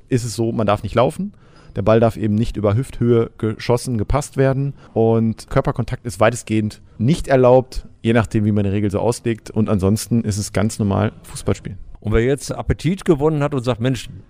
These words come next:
Speaker 2: ich geh einfach mal raus aus meinem Sessel und komm hoch von meinem Sofa und, äh, geh mittwochs mal zum S V E und versuch das Ganze mal zu machen.“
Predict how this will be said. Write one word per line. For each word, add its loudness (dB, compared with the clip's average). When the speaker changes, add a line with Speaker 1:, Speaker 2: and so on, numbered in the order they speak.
Speaker 2:
ich -8
geh -4
einfach 0
mal 2
raus 2
aus 4
meinem 4
Sessel -2
und 0
komm 4
hoch 4
von 0
meinem 2
Sofa 2
und, 0
äh, 4
geh 0
mittwochs 0
mal 2
zum -6
S -4
V -2
E 0
und 2
versuch 0
das -2
Ganze -4
mal 0
zu -6
machen.“ -2